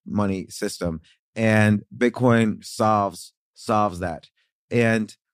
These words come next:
we'll see, because whenever there's any new financial instruments ever in history, kind of it go, uh, you know,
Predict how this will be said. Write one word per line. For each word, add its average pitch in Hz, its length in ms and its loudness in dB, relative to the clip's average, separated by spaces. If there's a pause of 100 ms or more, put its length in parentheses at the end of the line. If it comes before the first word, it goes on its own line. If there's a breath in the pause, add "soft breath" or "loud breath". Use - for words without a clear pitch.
(140)
we'll 139 200 4
see, 151 360 4
because 113 400 0
whenever 120 280 2
there's 120 180 2
any 117 180 4
new 117 180 4
financial 110 580 0
instruments 113 600 0
ever 123 480 2 (140)
in 117 100 -6
history, 139 580 2 (400)
kind 110 220 -2
of 101 220 -4 (140)
it - 140 -8
go, 110 300 -4
uh, 82 80 -4
you 73 140 -6
know, 92 180 -4